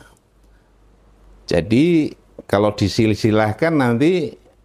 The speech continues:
nyambungnya ke para dewa, yaitu para dewa keturunan dari Hindu.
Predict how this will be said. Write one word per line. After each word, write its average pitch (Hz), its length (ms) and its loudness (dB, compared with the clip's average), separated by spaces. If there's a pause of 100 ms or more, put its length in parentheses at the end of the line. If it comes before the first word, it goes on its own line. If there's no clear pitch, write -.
(100)
nyambungnya 123 640 2
ke 175 320 -2 (2250)
para 127 240 0
dewa, 120 560 0 (400)
yaitu 98 400 2
para 104 240 0
dewa 98 400 0
keturunan 107 560 0
dari 98 320 2
Hindu. 90 560 -2